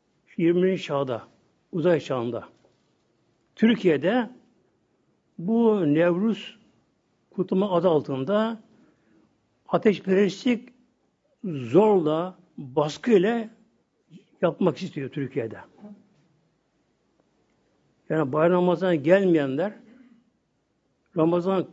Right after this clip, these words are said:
kurbanı bilmeyenler ne yapıyorlar? İlla ki Nevruz diye tutuyorlar, Nevruz diye. Onu kutlama adı altında ateş yakacaklar, ille bunu yapacaklar. Acaba amaçları neye bunu yapıyor bunlar acaba?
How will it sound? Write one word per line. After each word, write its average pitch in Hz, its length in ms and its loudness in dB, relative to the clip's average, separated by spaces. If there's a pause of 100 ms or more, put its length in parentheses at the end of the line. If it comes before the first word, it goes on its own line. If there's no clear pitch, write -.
(100)
kurbanı 175 460 0
bilmeyenler 160 460 0
ne 147 40 0
yapıyorlar? 147 640 -4 (920)
İlla 220 460 2
ki 185 300 2
Nevruz 180 500 0
diye 185 120 0
tutuyorlar, 135 500 -2
Nevruz 151 480 0
diye. 123 280 -2 (1300)
Onu 175 240 0
kutlama 170 400 0
adı 147 120 2
altında 139 720 -2 (720)
ateş 185 300 2
yakacaklar, 156 640 0 (420)
ille 190 160 2
bunu 175 80 0
yapacaklar. 139 760 -4 (2500)
Acaba 190 460 2
amaçları 175 680 0
neye 170 280 0
bunu 151 100 2
yapıyor 135 360 -2
bunlar 131 200 -6
acaba? 107 460 -10